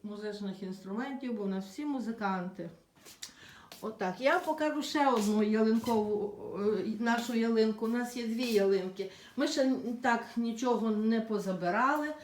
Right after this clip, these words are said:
У нас ще все стоїть скопом, але я вам покажу ще одну ялинку. І також потім увечері, коли засвічу, оце у нас така ялинко-, ялинка є.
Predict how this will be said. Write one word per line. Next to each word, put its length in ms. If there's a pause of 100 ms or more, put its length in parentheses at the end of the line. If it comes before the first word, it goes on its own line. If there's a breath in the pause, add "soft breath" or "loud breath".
(260 loud breath)
У 60
нас 260
ще 120
все 240
стоїть 760 (580 loud breath)
скопом, 760
але 380 (760 loud breath)
я 300
вам 220
покажу 520
ще 220
одну 280
ялинку. 560
І 60
також 400
потім 440 (400 loud breath)
увечері, 540
коли 320
засвічу, 600 (1040 loud breath)
оце 340
у 40
нас 200
така 220
ялинко-, 760
ялинка 540
є. 280